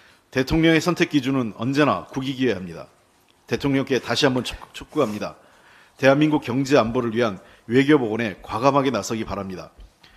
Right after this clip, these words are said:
곧 네덜란드 순방이 있습니다. 이번에는 정말 제대로 된 순방 성과를 기대하겠습니다. 또 한 번, 지난번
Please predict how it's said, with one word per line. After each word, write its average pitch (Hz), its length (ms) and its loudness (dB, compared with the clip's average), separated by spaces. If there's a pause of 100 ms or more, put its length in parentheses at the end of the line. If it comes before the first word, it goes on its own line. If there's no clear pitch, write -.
(380)
곧 143 300 2
네덜란드 135 440 4
순방이 139 380 -2
있습니다. 85 540 -10 (100)
이번에는 127 560 -2 (240)
정말 139 340 0
제대로 143 340 2
된 143 120 0
순방 160 320 -2
성과를 123 380 -6
기대하겠습니다. 101 880 -8 (1040)
또 180 100 4
한 175 140 4
번, 113 240 0 (1080)
지난번 135 600 0